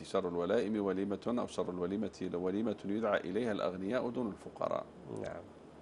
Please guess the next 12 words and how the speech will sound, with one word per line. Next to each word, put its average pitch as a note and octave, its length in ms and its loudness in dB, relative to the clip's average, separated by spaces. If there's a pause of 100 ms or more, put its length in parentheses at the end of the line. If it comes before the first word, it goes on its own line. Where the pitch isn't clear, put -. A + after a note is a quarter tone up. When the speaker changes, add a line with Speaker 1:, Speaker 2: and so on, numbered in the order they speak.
(420)
Speaker 1:
هذه G2+ 280 -2
ماشي G#2+ 280 0
مليحة. F#2+ 340 2 (1040)
ال-، F#2 680 8
الوليمة G#2 580 6
التي A2+ 300 6
يرتكب G#2+ 480 2
فيها G#2+ 280 4
ما A#2 460 6 (100)
نهى G2+ 280 4
الله G#2 400 6
عنه F#2+ 300 0